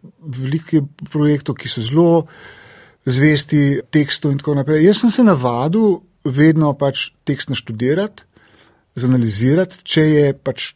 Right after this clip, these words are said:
taka predstava, ker se mi zdi, da je to absolutno nujno potrebno zaradi strukture.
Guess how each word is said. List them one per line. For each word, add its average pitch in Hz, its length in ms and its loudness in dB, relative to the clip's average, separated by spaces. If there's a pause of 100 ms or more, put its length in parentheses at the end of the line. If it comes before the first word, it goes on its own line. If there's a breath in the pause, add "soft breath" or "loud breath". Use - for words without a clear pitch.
taka 117 260 -4
predstava, 127 680 -8 (580 loud breath)
ker 143 140 -4
se 165 120 0
mi 151 120 2
zdi, 165 160 -2
da 196 160 2
je 175 100 -6
to 190 160 2 (680)
absolutno 160 640 -2
nujno 147 300 0
potrebno 131 360 -4
zaradi 120 180 -8
strukture. - 680 -10